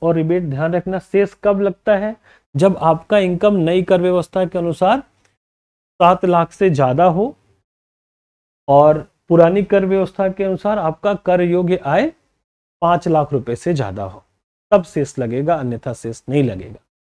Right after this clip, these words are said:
और इससे कम होगा तब रिबेट मिलेगा। ध्यान रखना कि पांच लाख या सात लाख से ज्यादा आपका इनकम है तो आपको रिबेट नहीं मिलने वाला।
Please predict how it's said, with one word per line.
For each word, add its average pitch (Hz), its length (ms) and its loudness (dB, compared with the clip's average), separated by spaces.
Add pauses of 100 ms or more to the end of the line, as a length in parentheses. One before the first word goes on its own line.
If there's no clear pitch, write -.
(160)
और 196 140 6
इससे 202 300 2
कम 262 300 4
होगा 247 220 6
तब 254 320 0
रिबेट 196 360 2
मिलेगा। 120 380 -2
ध्यान 170 260 -2
रखना 202 260 -4
कि - 420 -8
पांच 175 360 0
लाख 233 260 0
या 240 80 2
सात 202 340 0
लाख 208 200 0
से 214 140 -2
ज्यादा 151 380 0
आपका 208 240 -4
इनकम 196 340 -2
है 202 60 -2
तो 196 120 -6
आपको 180 320 -4
रिबेट 175 440 2
नहीं 156 380 -2
मिलने 120 320 -2
वाला। 92 340 -12